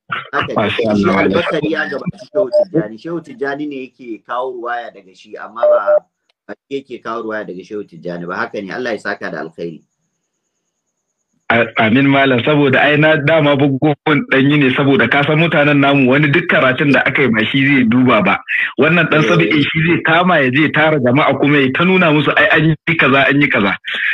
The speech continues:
Speaker 2: Ba kuma
Speaker 1: Eh.
Speaker 2: karatun da aka yi wanda ya kamata a ce shi ya kamata sun mai da hankali a kai ba.
Speaker 1: Ya.
Speaker 2: Eh,
Speaker 1: Ya.
Speaker 2: Allah Ubangiji ya saka muku da alkhairi. Allah ya
Speaker 1: Amin.
Speaker 2: saka da alkhairi, Malam.
Speaker 1: Amin.
Speaker 2: Yawa,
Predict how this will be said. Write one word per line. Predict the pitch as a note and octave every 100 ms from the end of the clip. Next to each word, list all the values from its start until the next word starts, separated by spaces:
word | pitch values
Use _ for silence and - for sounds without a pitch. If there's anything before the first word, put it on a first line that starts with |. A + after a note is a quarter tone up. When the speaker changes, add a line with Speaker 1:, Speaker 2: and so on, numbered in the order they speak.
| -
Speaker 2:
Ba | A#2 C3
kuma | E3+ E3+
Speaker 1:
Eh. |
Speaker 2:
karatun | F3+ D#3+ B2+ A2+ A2+
da |
aka | A#2 -
yi | C3
wanda | C3 B2
ya |
kamata | B2 A#2+ B2 A2
a | A#2+
ce | A#2
shi | A#2
ya | C3+
kamata | C3 A#2 A#2 A2
sun | A#2
mai | A#2
da | A2 G2+
hankali | G#2+ G#2 G#2
a | G#2+
kai | G#2+ F#2
ba. | - - _ _ - - - - - -
Speaker 1:
Ya. | F#2
Speaker 2:
Eh, | G#2 - _ _ -
Speaker 1:
Ya. | F#2 E2+ A2
Speaker 2:
Allah | B2+ B2 A2+
Ubangiji | G#2+ A#2 A#2 G#2+
ya |
saka | G2 A#2 A#2+ G#2
muku | A2 G#2
da | F#2
alkhairi. | F#2 - G#2 G2 - _ _ _ - - -
Allah | A2+ G#2+
ya | G2
Speaker 1:
Amin. | G2
Speaker 2:
saka | G2 F#2+
da | E2+
alkhairi, | - - E2+
Malam. | - - - - - - - - - - _ _ _ _ A3+ -
Speaker 1:
Amin. | - E2 D2+
Speaker 2:
Yawa, | G2+